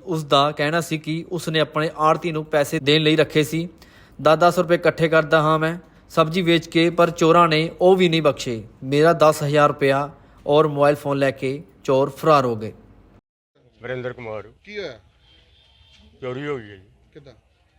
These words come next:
Speaker 2: ਇਹ ਰਾਤ ਵੇ ਦੋ ਵੱਜ ਕੇ ਵੀਹ ਮਿੰਟ ਦੀ ਗੱਲ ਆ। ਅਸੀਂ ਰੇਹੜੀ ਲਗਾਉਂਦੇ ਹਾਂ ਸਬਜ਼ੀ ਦੀ, ਠੀਕ ਆ।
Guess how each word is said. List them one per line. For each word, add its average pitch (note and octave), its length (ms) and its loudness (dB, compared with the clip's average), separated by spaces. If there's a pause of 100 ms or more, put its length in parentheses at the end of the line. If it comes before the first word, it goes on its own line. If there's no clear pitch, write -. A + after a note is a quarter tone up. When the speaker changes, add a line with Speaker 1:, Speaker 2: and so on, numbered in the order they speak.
(500)
Speaker 2:
ਇਹ C3 920 -10
ਰਾਤ A#2 340 -6
ਵੇ B2+ 200 -8
ਦੋ A#2+ 340 -6
ਵੱਜ A#2 200 -8
ਕੇ A#2+ 140 -12
ਵੀਹ A#2 220 -10
ਮਿੰਟ B2 200 -10
ਦੀ A2 200 -16
ਗੱਲ F#2+ 220 -12
ਆ। - 240 -20 (260)
ਅਸੀਂ A2+ 200 -8
ਰੇਹੜੀ A#2+ 240 -6
ਲਗਾਉਂਦੇ G#2+ 400 -8
ਹਾਂ A2 80 -8
ਸਬਜ਼ੀ F#2+ 340 -18
ਦੀ, F#2 180 -20 (840)
ਠੀਕ A2+ 220 -14
ਆ। A#2 160 -12